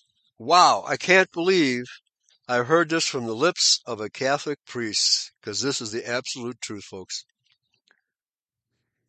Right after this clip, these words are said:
In this, they are at every level. There was, there is an article that just came out from the Catholic Register in which six priests from the Newark Diocese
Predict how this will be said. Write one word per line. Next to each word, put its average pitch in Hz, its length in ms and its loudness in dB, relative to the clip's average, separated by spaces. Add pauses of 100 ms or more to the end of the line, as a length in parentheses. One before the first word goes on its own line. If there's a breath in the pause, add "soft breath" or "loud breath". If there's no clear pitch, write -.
(140)
In 254 220 6
this, 185 320 6
they 180 180 4
are 180 340 6
at 156 160 2
every 135 280 0
level. 202 340 0 (420)
There 160 220 0
was, 160 540 2
there 143 160 2
is 170 320 4
an 123 80 -6
article 147 460 0
that 123 120 -4
just 139 220 -4
came 165 200 -6
out 135 200 -2
from 127 180 -8
the 107 80 -8
Catholic 143 460 -4
Register 123 480 -4
in 117 160 -6
which 107 160 -4
six - 260 -2
priests 143 320 -4
from 123 220 -6
the 101 80 -6
Newark 170 460 -2
Diocese 110 680 -2